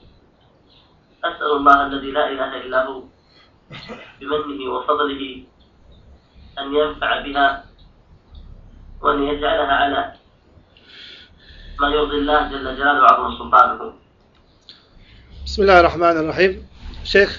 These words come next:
Speaker 2: Allah'a hamd ettikten Peygamber aleyhissalatü vesselam'a salat ettikten sonra sözüne girerek şöyle diyor. Rabiul Evvel ayının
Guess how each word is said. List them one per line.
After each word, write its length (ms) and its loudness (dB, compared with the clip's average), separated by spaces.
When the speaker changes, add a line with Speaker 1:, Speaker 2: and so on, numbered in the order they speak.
Speaker 2:
Allah'a 340 6
hamd 180 0
ettikten 640 0
Peygamber 320 0
aleyhissalatü 400 0
vesselam'a 340 -2
salat 260 -2
ettikten 380 -6
sonra 260 -6
sözüne 280 -2
girerek 320 4
şöyle 260 4
diyor. 320 2
Rabiul 640 8
Evvel 360 10
ayının 460 6